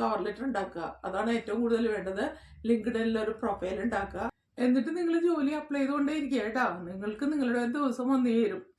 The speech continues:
നിങ്ങളോട് വിസിറ്റ് വിസ എടുത്തൊന്നും ഇങ്ങോട്ട് വരാൻ ഞാൻ പറയുന്നില്ല. അങ്ങനെ വന്ന ജോലി കിട്ടേയില്ല കേട്ടോ. പക്ഷെ അതിനും ഒരു എക്സ്പീരിയൻസ് ഉണ്ട്. ഒരു വർഷം മുമ്പ് ഇവിടെ ഒരു അച്ഛൻ, അമ്മ, രണ്ട് കുട്ടികള് ഏതോ ഒരു യൂട്യൂബർ പറയുന്നത് കേട്ട് ജോലി ഇപ്പൊ കിട്ടുമെന്ന് വിചാരിച്ച് വിസിറ്റ് വിസ എടുത്ത് വന്നു.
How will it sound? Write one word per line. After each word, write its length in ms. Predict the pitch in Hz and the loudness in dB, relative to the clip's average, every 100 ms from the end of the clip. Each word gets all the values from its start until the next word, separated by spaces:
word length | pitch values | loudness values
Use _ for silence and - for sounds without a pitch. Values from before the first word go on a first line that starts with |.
| _ _ - | _ _ 0
നിങ്ങളോട് 340 | 262 302 302 | 4 4 4
വിസിറ്റ് 360 | 330 359 269 285 | 2 0 -2 -2
വിസ 180 | 277 311 | -2 -2
എടുത്തൊന്നും 400 | 302 320 311 320 | -2 -2 -2 -2
ഇങ്ങോട്ട് 240 | 311 311 | -4 -2
വരാൻ 300 | 311 311 294 | 0 0 0
ഞാൻ 180 | 302 294 | 0 -2
പറയുന്നില്ല. 460 | 302 285 277 277 277 | 0 0 2 2 2
അങ്ങനെ 460 | 254 240 196 185 | -2 -6 -6 0
വന്ന 200 | 240 262 | 2 2
ജോലി 280 | 294 285 285 | 2 0 -2
കിട്ടേയില്ല 400 | 302 294 320 311 | -4 -4 -4 -2
കേട്ടോ. 380 | 240 208 190 - - - - - - | -2 -2 -4 -6 -16 -20 -20 -10 -4
പക്ഷെ 200 | 214 262 | 0 4
അതിനും 480 | 247 220 277 359 - | 4 4 2 0 0
ഒരു 120 | 254 | 0
എക്സ്പീരിയൻസ് 640 | 262 - 240 226 226 240 | 0 0 0 2 2 2
ഉണ്ട്. 300 | 269 - - _ - | -2 -6 -10 _ -4
ഒരു 200 | 233 247 | 0 2
വർഷം 340 | 339 330 302 | 2 0 -2
മുമ്പ് 380 | 294 233 202 277 - _ _ _ 240 | 0 0 0 -2 -6 _ _ _ 0
ഇവിടെ 200 | 247 277 | 4 6
ഒരു 380 | 285 247 233 | 4 4 2
അച്ഛൻ, 500 | 247 220 - 247 330 - | 2 0 -2 0 0 -2
അമ്മ, 420 | 226 214 247 320 240 | -2 0 -2 -4 -4
രണ്ട് 200 | 220 247 | -2 -2
കുട്ടികള് 640 | - 240 233 233 233 320 - _ _ _ - | -4 -4 0 2 2 0 -6 _ _ _ -2
ഏതോ 260 | 202 233 | 2 4
ഒരു 120 | 294 311 | 4 4
യൂട്യൂബർ 480 | 294 262 262 247 | 2 2 0 2
പറയുന്നത് 520 | 269 277 262 247 254 254 | 2 4 4 4 4 2
കേട്ട് 340 | 214 226 233 | 2 0 2
ജോലി 260 | 226 226 262 | 2 4 2
ഇപ്പൊ 240 | 262 277 | 0 -2
കിട്ടുമെന്ന് 340 | 285 233 247 247 | -2 0 2 2
വിചാരിച്ച് 320 | 247 233 247 | 2 0 -2
വിസിറ്റ് 320 | 233 226 208 | -4 -6 -10
വിസ 160 | 202 208 | -4 -2
എടുത്ത് 240 | 208 233 | 0 0
വന്നു. 240 | 220 - | 0 -2